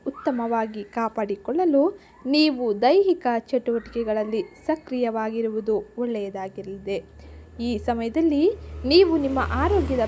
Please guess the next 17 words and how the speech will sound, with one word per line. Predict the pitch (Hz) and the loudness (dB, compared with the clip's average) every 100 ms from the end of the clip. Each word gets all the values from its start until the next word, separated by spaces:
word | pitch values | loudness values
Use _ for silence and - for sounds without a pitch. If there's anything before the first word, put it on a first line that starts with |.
| 226 | -2
ಬಗ್ಗೆ | 220 214 - - | -2 -2 -2 -4
ಸ್ವಲ್ಪ | 285 285 285 247 208 185 240 | 0 0 0 0 0 0 -4
ಗಮನ | 349 370 277 233 | -2 -2 -2 -4
ಹರಿಸಿದರೆ | 226 - 214 220 196 196 | -6 -8 -8 -4 -4 -4
ಸಾಕು, | 226 214 - 214 - - _ _ - | -6 -6 -8 -8 -10 -20 _ _ -8
ಅತ್ಯುತ್ತಮವಾದ | 214 254 233 220 214 214 208 208 202 - 214 254 | -6 -6 -6 -6 -6 -4 -4 -2 -4 -6 -8 -4
ಆರೋಗ್ಯವನ್ನು | 311 226 220 220 294 240 302 - 269 | -2 -4 -6 -8 -6 -6 -8 -10 -2
ನೀವು | 330 294 233 220 - | 0 0 -2 -6 -6
ಪಡೆದುಕೊಳ್ಳಬಹುದು. | 302 240 208 208 208 202 196 202 214 196 - _ - _ - | -4 -4 -8 -8 -8 -8 -10 -8 -6 -6 -8 _ -20 _ -16
ಮಕರ | 220 254 - 262 226 226 | -2 -2 2 0 0 -2
ರಾಶಿಗೆ | 220 220 233 226 226 | -4 -6 -8 -6 -4
ಸೇರಿದ | 233 220 214 220 208 - | -2 -2 -2 -4 -4 -6
ಜನರಿಗೆ | 226 226 330 285 254 349 403 - _ 262 | -8 -4 -4 0 2 0 -4 -20 _ -2
ಈ | 294 285 - | 0 0 -2
ಸಮಯ, | 240 226 220 - 220 | -4 -4 -6 -6 -8
ಅಂದರೆ | 254 403 277 294 330 - | -4 2 2 2 -4 -2
ಶನಿಯ | 302 254 240 | -2 0 -2